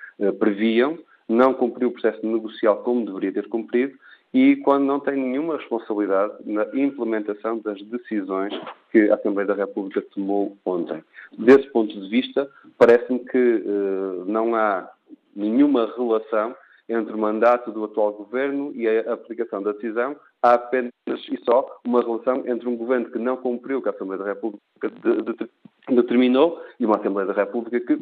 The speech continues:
face a isso, tomou o dossiê por suas mãos. Eh, quanto ao P S, bem, essa é uma decisão do, do P S, mas, como disse, parece mais um dossiê político do que, eh, uma outra matéria qualquer.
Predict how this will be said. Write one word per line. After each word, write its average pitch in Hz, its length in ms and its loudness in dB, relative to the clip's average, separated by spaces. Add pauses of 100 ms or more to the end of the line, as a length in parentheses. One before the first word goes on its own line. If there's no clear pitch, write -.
face 107 260 2
a 98 60 -2
isso, 104 240 -10 (260)
tomou 104 480 2
o 104 60 -4
dossiê 104 340 -2
por - 120 -18
suas 98 340 -8
mãos. 87 280 -10 (400)
Eh, 101 600 4 (400)
quanto 139 320 2
ao 139 200 2
P 151 160 0
S, 92 240 -2 (180)
bem, - 160 -20
essa - 180 -14
é - 20 -8
uma 95 140 -8
decisão 98 440 -6
do, 101 600 -4
do 104 180 -6
P - 160 -4
S, 101 300 -2 (300)
mas, 101 160 -4
como 110 220 -2
disse, 92 260 -6 (140)
parece 98 260 0
mais 95 220 0
um 92 60 -6
dossiê 98 340 0
político 110 640 -6
do 107 140 -6
que, - 200 -6
eh, 98 600 -2
uma 87 240 -6
outra 87 200 -8
matéria 90 360 -2
qualquer. - 300 -8